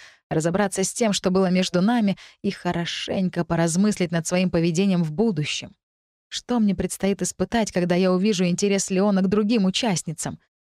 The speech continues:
Как после близости с ним мне вести себя с другими холостяками? Что вообще значила для него наша вчерашняя ночь? А для меня? Уже сейчас, задаваясь этими непростыми вопросами, я чувствовала, что теряю контроль над эмоциями.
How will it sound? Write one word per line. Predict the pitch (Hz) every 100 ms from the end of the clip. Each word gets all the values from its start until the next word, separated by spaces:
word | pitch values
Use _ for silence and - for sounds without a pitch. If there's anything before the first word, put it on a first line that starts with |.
| _ -
Как | 214 185
после | - - - 170
близости | 190 220 185 180 170
с | -
ним | 214 196
мне | 180
вести | 165 190 - 208
себя | 180 170 196
с |
другими | 170 180 196 240 185
холостяками? | 180 170 - 180 - 208 147 - _ _ _ -
Что | - -
вообще | 185 190 - 220 190
значила | 180 190 - 175
для | 165 180
него | 175 196
наша | 180 185 165
вчерашняя | - 185 190 - 165
ночь? | 175 202 - - _ _ _ _ -
А | 151
для | 156 165
меня? | 160 151 147 180 170 _ _ _ _ _ _ -
Уже | 143 160
сейчас, | 196 - - 254 240 170
задаваясь | 170 170 190 202 190
этими | 208 202 185
непростыми | 175 180 185 220 208
вопросами, | 175 170 233 247 202 185 - - _
я | -
чувствовала, | - 262 - 214 202
что | - 185
теряю | 202 214 190
контроль | - 185 220 214
над | 175 165
эмоциями. | 170 196 - - 139 135 165